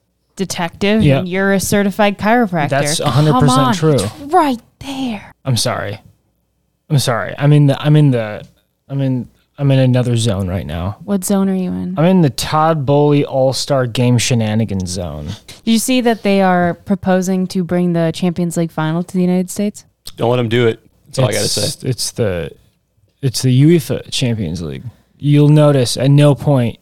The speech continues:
Speaker 2: in Europe, America exists.
Speaker 1: Hey, I don't make the rules. I don't make these headlines. I just read them. All right?
Speaker 2: Let's get, I get a, I get a nice, uh, I like a, there's, we have the concacaf Champions League. We already have one.
Speaker 1: Yeah, nobody gives
Speaker 3: Yeah.
Speaker 1: a shit about us, though.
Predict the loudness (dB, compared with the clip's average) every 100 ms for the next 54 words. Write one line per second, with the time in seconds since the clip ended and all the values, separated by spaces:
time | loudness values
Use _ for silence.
0 | _ 0 2 2 -2 -2 0 0 0 -6
1 | _ _ -4 0 0 -2 -4 -8 -8 -6
2 | -2 0 0 -4 _ _ -8 -4 -2 0
3 | -2 -2 -2 0 0 0 -2 -2 2 0
4 | 0 -2 -2 -2 0 0 0 -2 -4 -2
5 | -4 -4 -6 -4 -6 -6 -12 _ _ -8
6 | -2 2 2 0 -6 -20 _ _ _ _
7 | _ -4 -4 -2 -6 -4 -4 -4 -4 -2
8 | 2 4 4 4 2 0 -2 0 0 0
9 | 2 2 0 -2 0 2 2 2 2 2
10 | 0 0 0 0 0 -2 0 2 2 2
11 | 0 0 -2 -6 -20 -2 2 2 4 2
12 | 2 0 -4 -6 -14 -16 -12 -6 -2 0
13 | 0 0 -2 -4 -2 2 2 0 -2 -6
14 | -8 -8 -8